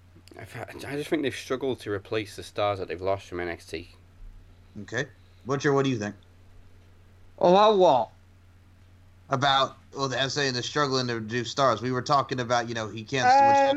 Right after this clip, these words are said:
Speaker 3: Um,
Speaker 2: we got Shane and Mia coming up.
Speaker 3: I
Speaker 2: We got
Speaker 3: think
Speaker 2: Io and Candice.
Speaker 3: I think the thing with N X T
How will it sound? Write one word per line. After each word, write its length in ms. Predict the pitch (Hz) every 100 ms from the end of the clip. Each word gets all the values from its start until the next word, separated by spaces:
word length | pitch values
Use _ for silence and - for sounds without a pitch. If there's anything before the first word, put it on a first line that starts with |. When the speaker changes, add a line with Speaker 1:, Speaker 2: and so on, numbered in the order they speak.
| 285
Speaker 3:
Um, 80 | 220 - - - - - - - -
Speaker 2:
we 80 | 120
got 160 | 131 123
Shane 220 | 147 147
and 140 | 131 117
Mia 220 | 160 139
coming 300 | 127 113 110
up. 100 | 247
Speaker 3:
I 60 | 302
Speaker 2:
We 100 | 120
got 100 | 123
Speaker 3:
think 200 | 269 269
Speaker 2:
Io 180 | 143 131 -
and 220 | 131 139
Candice. 200 | 117 - - - - - - - - -
Speaker 3:
I 200 | 233 247
think 420 | - 262 262 214 -
the 100 | 220
thing 480 | - 302 311 320 254
with 600 | 98 214 226 208 196 - - - - - - - -
N 300 | 196 202 196
X 260 | 202 - -
T 340 | - 139 113